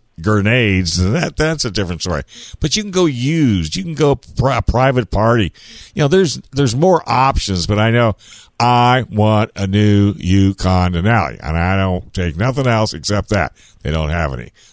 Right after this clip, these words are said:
I don't care. I still <laughs> want to do, you know, and there's people out there that are like that. They, they,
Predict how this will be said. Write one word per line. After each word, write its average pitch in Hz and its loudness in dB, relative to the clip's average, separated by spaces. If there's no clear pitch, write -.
I 113 2
don't 117 2
care. 104 -2
I 95 2
still - -4
<laughs> - -20
want - -18
to - -16
do, - -6
you 110 2
know, 92 2
and 123 0
there's 170 2
people 202 2
out 208 2
there 214 2
that 214 2
are 220 4
like 233 2
that. - -4
They, 113 -4
they, - -10